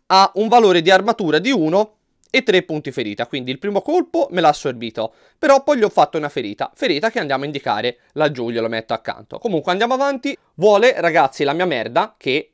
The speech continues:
i tre attacchi del mio capitano, che è qui, su il mostro, non sono bastati per ucciderlo, sicché mi sono preso un punto sanità mentale che mi permette di ritirare tutti i dadi e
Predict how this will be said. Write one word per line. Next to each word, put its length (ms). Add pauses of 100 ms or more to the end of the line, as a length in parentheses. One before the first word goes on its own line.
i 160
tre 180
attacchi 640
del 180
mio 140
capitano, 680
che 100
è 80
qui, 360 (460)
su 460
il 160
mostro, 640 (520)
non 180
sono 220
bastati 520
per 160
ucciderlo, 680 (140)
sicché 280
mi 120
sono 200
preso 440
un 120
punto 280
sanità 320
mentale 520
che 100
mi 120
permette 420
di 160
ritirare 540
tutti 220
i 20
dadi 360 (220)
e 220